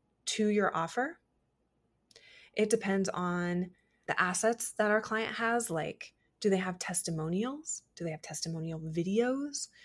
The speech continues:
Do they have, are they gonna allow people to book a call to see if this is the right offer for them? All of these sorts of things. You don't have to get that complicated. In fact, the bigger the budget, the more complicated you can get, in my opinion.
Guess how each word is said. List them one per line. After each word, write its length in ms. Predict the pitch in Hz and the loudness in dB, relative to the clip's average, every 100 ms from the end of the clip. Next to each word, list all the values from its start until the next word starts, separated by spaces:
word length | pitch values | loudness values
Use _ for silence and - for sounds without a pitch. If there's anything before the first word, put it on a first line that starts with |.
| - - _ | -20 -20 _
Do 140 | - 190 | -2 0
they 180 | 175 160 | 0 -2
have, 880 | - 170 170 170 170 170 170 - - - | -4 -4 -4 -4 -4 -4 -8 -12 -16 -6
are 100 | 185 | 0
they 160 | 185 180 | 2 2
gonna 460 | 180 175 165 175 - _ - - | 2 0 0 -4 -8 _ -20 -4
allow 260 | 202 185 175 | 2 4 2
people 280 | 175 185 180 | 0 -2 -2
to 60 | |
book 200 | 165 170 | -2 -4
a 40 | 156 | -6
call 520 | - 175 180 262 285 _ | -4 -2 0 -2 -6 _
to 100 | - | -8
see 180 | 214 220 | 0 2
if 120 | 208 | 2
this 140 | 190 180 | -2 -4
is 100 | 175 | -4
the 80 | |
right 180 | 160 156 - | -2 -4 -2
offer 280 | 170 - | -4 -4
for 180 | 240 262 | -6 -4
them? 340 | 262 269 277 285 - - - - - - - | -2 -2 -6 -10 -20 -20 -20 -20 -20 -8 4
All 220 | 254 294 | 8 8
of 100 | 269 | 8
these 220 | 220 208 | 6 4
sorts 220 | - 165 160 | 2 0 -2
of 80 | |
things. 380 | - - 180 - | -6 -12 -8 -6
You 180 | 202 208 | 0 2
don't 160 | 247 262 | 2 2
have 240 | 220 220 | 2 2
to 80 | - | 2
get 140 | 208 208 | 0 2
that 160 | 160 | -2
complicated. 640 | - 190 180 170 - - - _ _ - | -2 -4 -2 -4 -6 -10 -12 _ _ -4
In 120 | 185 | -2
fact, 340 | 180 185 185 - | 2 0 0 0
the 80 | 202 | 2
bigger 760 | 180 247 208 240 247 247 247 | 8 8 8 6 6 8 8
the 140 | 240 202 | 6 8
budget, 400 | 214 269 302 285 _ - | 8 8 4 2 _ -2
the 80 | |
more 200 | 196 190 | 2 2
complicated 640 | 185 180 165 160 165 156 160 | 2 -2 -2 -4 -4 -4 -4
you 120 | 160 | -6
can 160 | 156 | -6
get, 280 | 147 170 254 _ _ - | -6 -4 -6 _ _ -8
in 100 | 170 | -6
my 120 | 156 | -4
opinion. 460 | 160 - 196 220 254 | -4 -2 0 0 -4